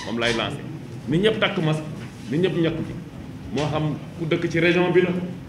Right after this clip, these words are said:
moo xam ku dëkk Touba, moo xam kuy ñëw Touba aussi, na nga góorgóorlu ba boo gisee fu ñuy ñàkk nga dem ñàkku te tey takk sa masque. Loolu daal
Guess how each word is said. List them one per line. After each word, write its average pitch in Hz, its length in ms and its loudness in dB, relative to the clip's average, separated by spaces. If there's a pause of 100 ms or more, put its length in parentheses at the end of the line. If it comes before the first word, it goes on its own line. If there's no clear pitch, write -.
moo - 100 -2
xam 151 180 0
ku 160 80 0
dëkk 160 260 0
Touba, 175 480 2 (480)
moo 180 120 2
xam 220 200 4
kuy 277 200 6
ñëw 269 260 8
Touba 156 260 2
aussi, - 160 -6 (920)
na 123 80 -2
nga 156 100 2
góorgóorlu 190 680 8 (680)
ba - 80 0
boo 165 360 4
gisee 156 500 0
fu 160 100 -6
ñuy 160 160 6
ñàkk 156 240 -2
nga 147 80 -2
dem 147 240 0
ñàkku 165 240 0 (640)
te 147 100 -6
tey 170 180 2
takk 165 200 -4
sa 139 120 -4
masque. 131 240 -2 (1300)
Loolu 131 160 0
daal 135 280 -2